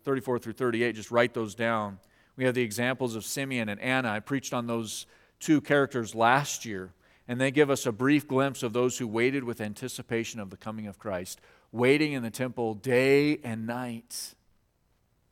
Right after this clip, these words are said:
for Christ to appear, for the promised Messiah.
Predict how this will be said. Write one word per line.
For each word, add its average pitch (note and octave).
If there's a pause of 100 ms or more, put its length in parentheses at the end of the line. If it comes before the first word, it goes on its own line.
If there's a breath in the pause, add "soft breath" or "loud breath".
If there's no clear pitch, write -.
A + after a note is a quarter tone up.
(720)
for A2
Christ G#2+
to G2+
appear, F2 (1700)
for A2
the G2+
promised B2
Messiah. F2